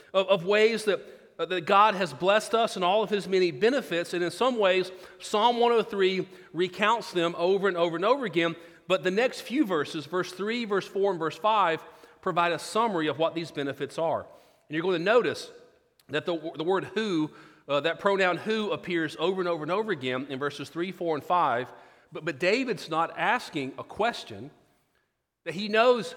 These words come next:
who the who is, and he's connecting who back to his good God and his many benefits and blessings. And so the first benefit that we are not to forget is there is forgiveness for our sins. Look at verse three.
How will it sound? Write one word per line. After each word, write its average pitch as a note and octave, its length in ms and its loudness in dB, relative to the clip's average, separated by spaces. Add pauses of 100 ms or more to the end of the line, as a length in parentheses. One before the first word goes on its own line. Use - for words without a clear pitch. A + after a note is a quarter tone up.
who F#3 280 2
the D3 140 -4
who D3+ 240 2
is, B2+ 420 -2 (200)
and D3+ 80 0
he's D3+ 100 0
connecting F3+ 600 -2
who D#3+ 360 0 (380)
back D#3+ 320 -2
to C#3 160 -6
his B2+ 240 -10
good C#3 280 -8
God F#2+ 360 -8 (680)
and C3 100 -12
his C3+ 200 -8
many D3 220 -2
benefits C3+ 580 -6
and A#2 100 -10
blessings. A2 540 -10 (1080)
And D3 120 -8
so D#3 240 2 (240)
the D3 80 -6
first A#3 580 0
benefit F3+ 440 2
that C#3 60 -6
we D3+ 120 0
are E3 160 2
not D#3+ 240 -2
to D#3 80 -8
forget A#2 560 -8 (560)
is C#3+ 120 -12
there E3 140 -2
is D#3 80 -4
forgiveness D#3+ 560 -2
for C#3+ 160 -4
our C3 120 0
sins. C3 380 -6
Look E3 140 -6
at E3+ 80 -8
verse C3+ 240 -8
three. A2+ 300 -8